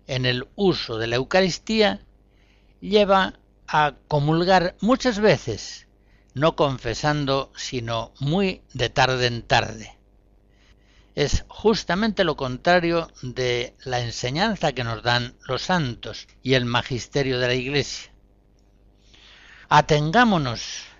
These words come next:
en materia tan grave al magisterio apostólico y a la enseñanza de los santos.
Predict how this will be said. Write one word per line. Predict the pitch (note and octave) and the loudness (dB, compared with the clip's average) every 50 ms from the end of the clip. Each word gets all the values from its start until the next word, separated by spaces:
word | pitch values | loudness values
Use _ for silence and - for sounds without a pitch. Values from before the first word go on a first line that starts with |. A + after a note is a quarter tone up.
| _ | _
en | - E3 B2+ B2 A#2+ A#2+ A#2+ A#2 A#2+ - | -4 -2 -2 -2 -2 -4 -6 -6 -10 -8
materia | B2 B2 B2 B2+ B2 - D#3+ D#3 D#3 D3+ D3+ | -6 0 0 0 2 4 2 4 4 4 2
tan | - D#3+ D#3 E3 F3 | 2 2 0 2 4
grave | G3 G#3+ G#3 F#3 D3 A#2 G#2+ - - - - | 6 6 6 6 6 2 -2 -4 -10 -6 -4
al | A#2+ A#2 A#2+ | -4 -2 -2
magisterio | A#2 A#2+ A#2+ - - C#3+ B2 - - - D#3 D3+ D#3 D3+ C#3+ | 0 -2 -2 -2 -2 -4 -6 -4 -2 0 0 2 4 4 2
apostólico | C#3 - E3+ F3 D3+ - - G#3+ G#3 G3 F3+ C3+ - D#3 D3 | 2 2 0 -2 -2 -2 -2 -2 0 0 -2 -2 -2 -2 0
y | C#3 C#3 | 2 2
a | C3+ | 4
la | C3+ C3+ C#3 | 4 4 4
enseñanza | C#3 B2+ - - D3+ D3 D#3+ E3+ F3 D#3+ - - E3 | 2 0 -2 -2 0 0 0 0 0 -2 0 0 2
de | D#3 D#3+ | 2 2
los | D#3+ F3 D#3 | 2 0 -2
santos. | - A3 G#3+ G3 F3+ D3+ - - A2 G#2 - - - - - - | 0 0 0 0 0 -2 -6 -8 -12 -12 -12 -14 -16 -18 -20 -20